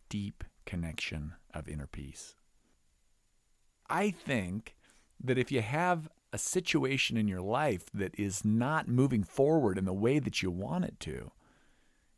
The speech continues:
you can take a lesson from the man who misplaced God.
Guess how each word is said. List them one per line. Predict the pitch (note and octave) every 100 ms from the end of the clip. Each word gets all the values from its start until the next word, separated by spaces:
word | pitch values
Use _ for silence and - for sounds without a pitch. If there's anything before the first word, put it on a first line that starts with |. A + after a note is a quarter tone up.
| -
you | A2+
can | - F#2+ -
take | - D#3+ F#3 F#3 - - _ _ _ _ _ _ _
a | -
lesson | F2+ G2 A2 - - C2 - _ _ _ _ _ _
from | - G#2+ G2
the | F2
man | F2+ G2 A2+ B2+ C3+ C#3 C#3 - _ _ -
who | -
misplaced | F2 G#2 - - - F#2+ - -
God. | F2+ F2 E2+ D#2+